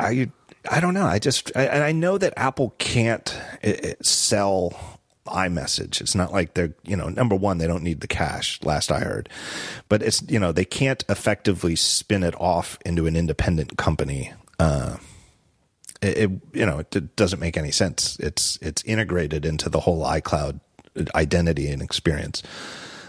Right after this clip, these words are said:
Um, but, like, when you see, like, a,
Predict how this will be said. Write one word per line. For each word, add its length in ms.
Um, 380
but, 160
like, 200
when 140
you 60
see, 220
like, 260
a, 160